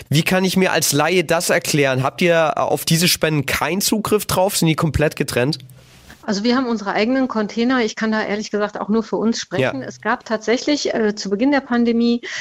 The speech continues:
Speaker 2: als die Lockdowns waren, eine ganze Flut von Kleidung. Da
Speaker 1: <laughs> Ja.
Speaker 2: hatten wir das Gefühl, alle sind zu Hause und sortieren ihre Klamotten aus.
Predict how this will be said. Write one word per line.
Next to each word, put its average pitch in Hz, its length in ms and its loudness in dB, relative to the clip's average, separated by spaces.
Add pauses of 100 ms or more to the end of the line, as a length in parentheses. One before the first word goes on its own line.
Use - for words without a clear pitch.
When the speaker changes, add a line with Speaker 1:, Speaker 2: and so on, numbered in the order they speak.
(120)
Speaker 2:
als 214 220 -4
die 208 100 0
Lockdowns 214 540 -2
waren, 208 320 -2
eine 196 160 -2
ganze 202 340 -2
Flut 254 320 0
von 294 220 -2
Kleidung. 277 400 0
Da 277 80 2
Speaker 1:
<laughs> - 80 -2
Ja. 254 80 0
Speaker 2:
hatten 226 120 -12
wir 220 80 -8
das 214 260 -4 (260)
Gefühl, 254 340 0
alle 247 220 2
sind 247 180 -2
zu 214 140 0
Hause 247 260 0
und 240 120 -4
sortieren 240 360 0
ihre 220 180 -2
Klamotten 220 480 -2
aus. 208 440 -2